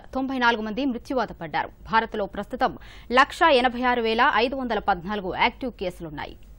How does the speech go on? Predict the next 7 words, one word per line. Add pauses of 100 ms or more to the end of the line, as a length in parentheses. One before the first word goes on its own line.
(680)
మరోవైపు
దేశంలో
కరోనా
నిర్ధారణ
పరీక్షల
సంఖ్య
పెంచుతున్నారు.